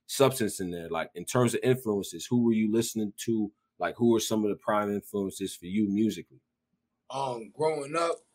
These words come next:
Speaker 2: I tell dudes, like, Queens rappers raised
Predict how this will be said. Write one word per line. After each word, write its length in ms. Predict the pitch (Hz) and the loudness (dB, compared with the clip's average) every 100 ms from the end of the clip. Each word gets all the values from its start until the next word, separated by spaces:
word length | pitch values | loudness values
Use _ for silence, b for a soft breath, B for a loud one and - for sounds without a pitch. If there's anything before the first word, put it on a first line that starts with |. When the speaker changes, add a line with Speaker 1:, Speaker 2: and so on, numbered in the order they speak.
| - - - _ _ _ _ _ _ _ _ _ _ _ _ _ - | -20 -20 -20 _ _ _ _ _ _ _ _ _ _ _ _ _ 2
Speaker 2:
I 120 | 156 | 4
tell 300 | 202 190 175 | 10 8 8
dudes, 520 | 165 170 160 139 - _ _ _ _ | -2 -8 -8 -12 -14 _ _ _ _
like, 260 | 151 143 - | 4 4 2
Queens 480 | - 196 208 170 | 0 2 2 2
rappers 520 | 156 160 147 143 139 135 | 8 8 8 2 0 4
raised 520 | 170 175 156 131 | 6 6 2 -6